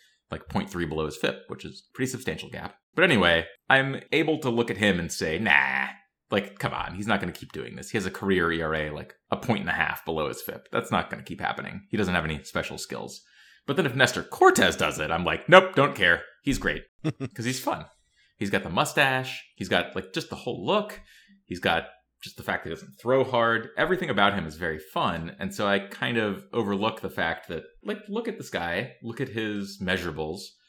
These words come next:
Speaker 1: Look at just his swinging strike rates and stuff. Forget fip. I don't know. That's, that's one thing, but
Speaker 2: Forget fip. We're gonna get in trouble.
Speaker 1: Yeah, sorry,
Speaker 2: Why?
Speaker 1: Appleman.
Speaker 2: You, you all, this is our war.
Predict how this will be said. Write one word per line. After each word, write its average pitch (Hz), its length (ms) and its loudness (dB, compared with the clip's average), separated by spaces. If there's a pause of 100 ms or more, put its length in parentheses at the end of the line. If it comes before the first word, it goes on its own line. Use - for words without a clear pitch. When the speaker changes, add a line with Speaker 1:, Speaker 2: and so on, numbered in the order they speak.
(260)
Speaker 1:
Look 120 120 -2
at 123 100 -2 (240)
just - 180 -12
his - 280 -8
swinging - 280 -8
strike - 320 -8
rates - 260 -16
and - 100 -16
stuff. - 300 -16 (220)
Forget 120 240 -4 (120)
fip. 80 300 -8
I 85 120 -6
don't 78 100 -6
know. 76 120 -10
That's, 95 220 -4 (320)
that's 104 160 -6
one 92 160 -2
thing, 151 140 2
but - 100 -10
Speaker 2:
Forget 214 260 6
fip. 233 440 2 (120)
We're 180 180 2
gonna 214 200 2
get 143 200 -2
in 107 60 -16
trouble. 151 480 0 (360)
Speaker 1:
Yeah, 98 160 4
sorry, 147 260 10
Speaker 2:
Why? - 160 12
Speaker 1:
Appleman. 147 380 4
Speaker 2:
You, 180 560 10 (240)
you 156 400 8
all, 107 640 2
this 156 300 4
is 147 140 6
our 120 220 6
war. 113 600 4